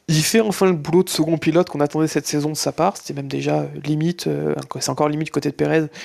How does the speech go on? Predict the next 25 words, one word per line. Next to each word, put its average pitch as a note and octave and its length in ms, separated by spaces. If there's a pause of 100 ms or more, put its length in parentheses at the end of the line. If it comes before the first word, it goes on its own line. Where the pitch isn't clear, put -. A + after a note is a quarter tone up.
(380)
qu'il D#3 160
soit D#3+ 360
en, D3 180
à C#3+ 160
la D3 200
lutte E3 280
avec C#3+ 220
des D3+ 100
Norris, D3+ 400
des D3+ 100
Leclerc D3+ 340
et D3 60
des D3 120
Sainz E3 340
pour C#3+ 280
la C#3+ 140
troisième C#3+ 420
place D3 300
au, - 400 (400)
pour - 80
la C3+ 60
quatrième C#3 280
place D3 140
au D3 40
championnat, D3 400